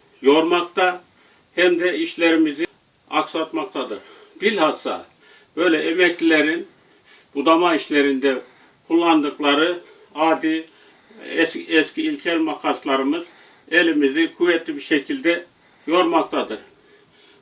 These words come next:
Bunun yerine kullanılan kompresörlü, kaliteli budama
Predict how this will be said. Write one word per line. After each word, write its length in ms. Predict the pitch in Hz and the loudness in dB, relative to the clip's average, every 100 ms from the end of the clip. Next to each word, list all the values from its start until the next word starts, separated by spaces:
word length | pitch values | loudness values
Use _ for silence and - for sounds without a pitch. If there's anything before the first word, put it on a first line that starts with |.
| - | 0
Bunun 220 | 180 202 | 8 10
yerine 600 | 202 190 180 156 160 - _ _ _ _ _ _ _ _ _ - | 10 8 6 4 2 -4 _ _ _ _ _ _ _ _ _ -8
kullanılan 640 | 165 175 175 165 156 165 135 _ | 0 2 4 4 2 -2 -8 _
kompresörlü, 920 | 160 165 - 160 - 170 147 151 170 - _ _ _ - | -6 -4 -4 -8 -2 0 0 -2 -6 -10 _ _ _ 0
kaliteli 640 | 156 175 175 165 160 147 - - - _ _ _ _ _ _ - _ _ - | 2 2 2 2 2 -2 -6 -20 -20 _ _ _ _ _ _ -20 _ _ -8
budama 560 | 135 165 170 165 - | 2 4 4 0 -2